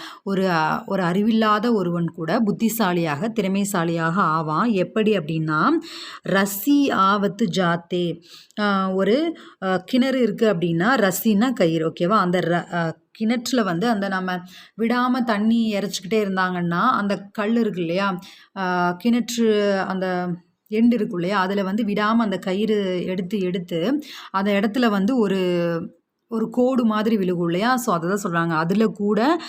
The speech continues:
அந்த கோடு மாதிரி ஏற்படும். So, அந்த மாதிரி தான் அந்த விளிம்பு இருக்கு இல்லையா? சில்பர் ஹோத் நிசான் அப்படின்னா, அந்த விளிம்புல வந்து ஒரு கோடு மாதிரி அந்த கயிறு விடாம தண்ணி சேந்தி, சேந்தி தண்ணி இறைச்சி, இறைச்சி அந்த இடத்துல எப்படி விளிம்பு மாதிரி வருமோ, அதே போல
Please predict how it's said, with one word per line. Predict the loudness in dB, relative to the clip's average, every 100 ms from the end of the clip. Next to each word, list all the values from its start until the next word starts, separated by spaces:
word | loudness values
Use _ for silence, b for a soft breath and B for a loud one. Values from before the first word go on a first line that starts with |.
| B B
அந்த | 0 0
கோடு | 2 2 4
மாதிரி | 2 2 2 2
ஏற்படும். | 0 -2 -2 0 2 2 B B -8
So, | -2 0
அந்த | 2 2 2
மாதிரி | 2 2 2
தான் | 2 0
அந்த | 0 2
விளிம்பு | 4 6 6
இருக்கு | 4 0
இல்லையா? | 0 2 0 -2 -2
சில்பர் | 0 0 -2 -2 -2
ஹோத் | -2 -2 -4 -4
நிசான் | -4 -4 -4 -4 -4
அப்படின்னா, | -6 -4 -2 -2 -4 B B
அந்த | -4 -2
விளிம்புல | 2 2 2 2 0 0
வந்து | 0 0 2 0 -4 B -6
ஒரு | -4 -2
கோடு | 2 4 4
மாதிரி | 2 0 0
அந்த | 0 -2
கயிறு | -2 -2 0 0 0
விடாம | 0 2 2 0 0
தண்ணி | -2 0 -2 -2 -6 -8 -14
சேந்தி, | -6 -4 -2 -2
சேந்தி | -2 -4 -2
தண்ணி | -2 -2 -2
இறைச்சி, | 0 -2 -4 -4
இறைச்சி | -4 -4 -4 -6 -6 B B
அந்த | -4 -2
இடத்துல | 0 0
எப்படி | 0 0
விளிம்பு | 0 0 0
மாதிரி | 0 0 2
வருமோ, | 0 0 0 2
அதே | 2 2 0
போல | 0 -2 0 0 0